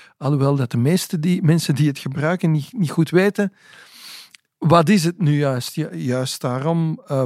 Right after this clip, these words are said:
proberen we daarover onderzoek te doen. Doe ik ook een boekseries bij Bril, Geopolitics and International Relations. Zijn we aan meerdere instellingen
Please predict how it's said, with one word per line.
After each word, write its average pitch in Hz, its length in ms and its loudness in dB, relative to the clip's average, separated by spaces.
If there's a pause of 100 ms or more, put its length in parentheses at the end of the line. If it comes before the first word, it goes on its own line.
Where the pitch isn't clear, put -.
proberen 131 520 0
we 123 480 -2
daarover 120 600 0
onderzoek 175 500 -2
te 190 120 -2
doen. 180 380 0
Doe 135 140 0
ik 123 120 -4
ook 117 140 -2
een 110 180 -2
boekseries 170 680 0
bij 127 180 -4
Bril, 165 460 0 (440)
Geopolitics 160 680 2
and 170 100 2
International 156 560 0
Relations. 160 600 -2
Zijn 143 400 -2
we 135 260 0
aan 120 320 -4
meerdere 151 460 -2
instellingen 156 800 0